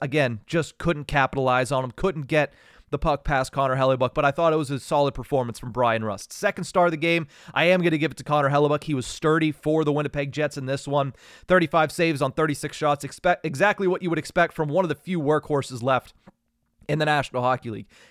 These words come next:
I would say it's probably Hellebuyck. Vasilevskiy, when he's healthy, he hasn't been healthy much of this season, obviously missed early portions of it when Jonas Johansson was the starter for Tampa Bay, but not a lot of guys that you could expect to play fifty-five or more games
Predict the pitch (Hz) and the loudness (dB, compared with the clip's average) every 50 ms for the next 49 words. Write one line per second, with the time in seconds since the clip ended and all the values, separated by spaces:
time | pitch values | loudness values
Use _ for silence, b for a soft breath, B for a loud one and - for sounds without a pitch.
0 | b b - 165 170 170 160 - 180 160 143 - - 175 165 143 139 123 131 175 | b b -2 0 0 0 0 -2 -2 -2 -2 0 2 4 4 4 4 2 4 4
1 | 196 202 196 156 180 175 170 - - b b b b b b 120 120 - 202 214 | 6 6 6 6 6 4 4 2 -4 b b b b b b 0 4 4 4 4
2 | 196 - 185 180 185 185 - - 190 180 160 165 160 165 151 135 - 156 160 160 | 4 2 2 2 2 2 2 -2 -2 0 0 2 0 0 -2 0 2 2 2 2
3 | - 170 151 127 123 135 139 123 123 117 127 120 123 131 135 - 139 123 120 131 | 0 -4 -4 -2 0 0 0 0 -2 -4 -6 -4 -2 -2 -2 -2 -2 -4 -2 -2
4 | 139 - - 131 131 123 - 135 135 131 120 123 123 127 123 120 - 139 131 127 | -2 -2 -4 -8 -8 -8 -8 -8 -8 -6 -2 0 0 0 0 -2 -6 -6 -4 -2
5 | 135 131 - - - - 143 139 143 135 - - 143 143 139 - 139 123 143 139 | -2 -4 -4 -6 -4 0 0 0 0 -2 -4 -2 -2 -2 -2 -4 -4 -2 0 0
6 | 131 131 - 117 120 117 120 127 131 131 131 - - 120 117 123 135 143 135 - | 0 0 -4 -6 -8 -6 -4 -2 0 -2 -2 -2 -4 -4 -4 -2 -2 -4 -4 -4
7 | 131 120 113 - b b b b b b 147 117 131 127 - 147 139 135 - 127 | -6 -8 -8 -10 b b b b b b -4 -2 -4 -2 0 0 0 0 0 -4
8 | - - 135 131 - 107 104 135 131 123 117 - b b b b b b 175 165 | -4 -4 -4 -4 -4 -4 -2 0 0 0 -2 -6 b b b b b b 2 2
9 | 165 - - - 143 147 160 175 214 247 254 226 196 196 202 208 202 190 156 175 | 2 0 -4 -8 -4 0 2 4 6 6 6 6 6 6 6 6 4 4 4 4
10 | 170 170 170 147 131 151 147 160 160 143 - 160 147 - - - - 175 160 - | 4 4 4 2 0 -2 -4 -4 -6 -6 -4 -4 -6 -6 -6 -6 -2 -2 -2 -2
11 | - - 139 - 151 147 143 135 123 - b b b b b b 190 180 - - | -4 -10 -6 -2 0 2 2 2 0 -4 b b b b b b -2 -2 -2 -2
12 | 160 - - 170 165 151 151 135 143 143 147 151 147 135 117 143 135 135 131 131 | -8 -2 2 4 4 4 4 2 0 0 2 2 2 2 2 0 0 0 -2 -4
13 | 123 - - | -6 -10 -12